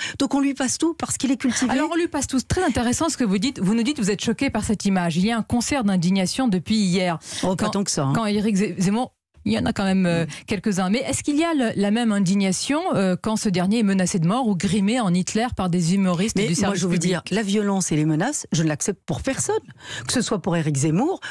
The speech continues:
Speaker 1: ou pour quelqu'un d'autre, je ne l'accepte pour personne. Moi, j'en ai été l'objet et, euh, et effectivement, je ne l'accepte pour personne. On n'est plus dans une démocratie. On n'est plus dans un état de droit. Quand, euh, effectivement,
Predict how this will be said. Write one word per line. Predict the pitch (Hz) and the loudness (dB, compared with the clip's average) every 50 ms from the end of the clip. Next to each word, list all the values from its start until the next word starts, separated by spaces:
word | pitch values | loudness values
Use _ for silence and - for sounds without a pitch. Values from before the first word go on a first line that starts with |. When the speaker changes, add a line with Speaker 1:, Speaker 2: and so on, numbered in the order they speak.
| - - - | -10 -6 -2
Speaker 1:
ou | 269 220 | -2 0
pour | 165 208 180 - | 0 -2 -2 -2
quelqu'un | - 170 - - 185 214 | -2 -2 0 0 0 0
d'autre, | 247 359 415 370 - - - - | 2 0 0 -2 -4 -6 -8 -4
je | - 160 208 | -2 -2 0
ne | 196 | 0
l'accepte | 185 175 - - - 226 185 - | -2 -2 -2 -2 -4 -4 -4 -4
pour | - 175 - - | -6 -8 -6 -4
personne. | - 277 277 - - 440 453 403 277 - - - - - - | -4 -4 -2 -2 -2 -2 0 0 0 -2 -4 -6 -6 -4 -2
Moi, | 220 214 208 | 0 0 0
j'en | 151 180 185 | 0 0 0
ai | 185 180 | 0 0
été | 175 - 185 | 0 0 0
l'objet | 175 175 160 151 151 226 320 392 392 - - - - - - | 0 0 0 0 0 0 -2 -2 -4 -6 -8 -8 -8 -4 -2
et, | - 175 180 180 | -2 0 0 0
euh, | 165 170 160 143 - - - - | 0 -2 -2 -4 -6 -8 -6 -4
et | 175 180 185 | -2 0 0
effectivement, | 156 - 175 147 - 269 269 381 453 440 - | 0 -2 -2 -4 -2 0 0 0 -2 -2 -4
je | 202 156 190 | -2 -2 0
ne | 185 | 0
l'accepte | 170 170 - - - 311 294 _ - | 0 -2 -2 -2 -4 -4 -6 _ -6
pour | - - - | -6 -6 -4
personne. | - 302 311 - 127 - 453 466 392 262 160 - - - - | -4 -4 -4 -2 -2 -2 0 0 0 -2 -2 -2 -4 -4 0
On | 262 220 | 0 0
n'est | 226 226 | 0 0
plus | - - 294 247 | -2 -2 0 0
dans | 226 202 | 0 0
une | 160 180 185 175 | 0 2 2 2
démocratie. | 151 170 160 160 160 - - 311 302 - - 466 427 - - - - - - - - - | 2 0 0 0 -2 -2 -2 -4 -4 -2 -2 -2 -2 -2 -4 -12 -20 -20 -20 -20 -10 -4
On | - 240 | -2 0
n'est | 233 240 | 0 0
plus | 175 - 254 202 | 0 0 0 0
dans | 202 180 160 | 2 2 2
un | 165 | 2
état | 160 147 - 220 240 | 0 0 0 -2 -4
de | 247 | -4
droit. | 339 302 392 427 403 311 - - - - | -2 -2 -2 -2 -2 -4 -6 -10 -10 -6
Quand, | - 233 214 - | -4 -4 -2 0
euh, | 240 220 | 0 0
effectivement, | 196 - 214 165 - 233 214 220 220 208 | 0 0 -2 -2 0 0 0 0 0 -2